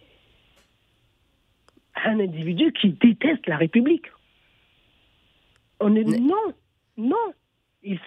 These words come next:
Speaker 1: faut donner la majorité. Et la majorité, nous l'aurons. Nous l'aurons pour redresser la France, pour permettre au président et l'empêcher surtout d'avoir ce pouvoir, euh, surdimensionnel.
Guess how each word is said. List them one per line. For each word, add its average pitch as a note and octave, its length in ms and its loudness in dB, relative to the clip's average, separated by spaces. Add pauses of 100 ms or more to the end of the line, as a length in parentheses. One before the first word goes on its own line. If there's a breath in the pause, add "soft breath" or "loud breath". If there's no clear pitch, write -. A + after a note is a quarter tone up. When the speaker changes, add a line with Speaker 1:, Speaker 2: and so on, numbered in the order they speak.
Speaker 1:
faut G#4+ 200 2
donner A3 180 2
la G#3 120 0
majorité. D#3+ 520 -6
Et C#4+ 60 0
la G3+ 100 0
majorité, G#3 420 -2 (260 soft breath)
nous C#4+ 260 4
l'aurons. B3+ 340 -4 (260)
Nous C#4 200 0
l'aurons C#4+ 400 -2 (520 soft breath)
pour F#4 180 -2
redresser A#3 600 -4
la G#3 120 -4
France, F#3 200 -8 (300 soft breath)
pour B3+ 140 -2
permettre D4+ 640 -4 (380)
au C4 100 -2
président B3 640 0 (340 loud breath)
et A#3 140 2
l'empêcher B3 720 0 (320)
surtout D4+ 460 -2 (440 soft breath)
d'avoir G#3+ 400 0
ce A3 60 -2 (180)
pouvoir, A#3 800 -2 (480 soft breath)
euh, F#3+ 220 -2 (1500)
surdimensionnel. G3 960 0